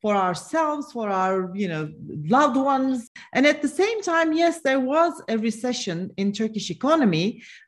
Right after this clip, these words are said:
but it wasn't this bad. We were not saying that we are in a deep economic crisis at that time, if I'm not mistaken, if I'm not using the wrong terminology here, because you're the economist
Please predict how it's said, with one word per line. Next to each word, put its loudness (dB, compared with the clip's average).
but 2
it -2
wasn't 0
this -4
bad. -4
We -2
were 0
not 0
saying 4
that 2
we 4
are 2
in 0
a 0
deep -2
economic -6
crisis 0
at 0
that 0
time, 0
if -4
I'm -2
not -2
mistaken, 2
if -4
I'm 0
not 0
using -2
the -4
wrong 2
terminology -2
here, -4
because -6
you're 4
the 2
economist -2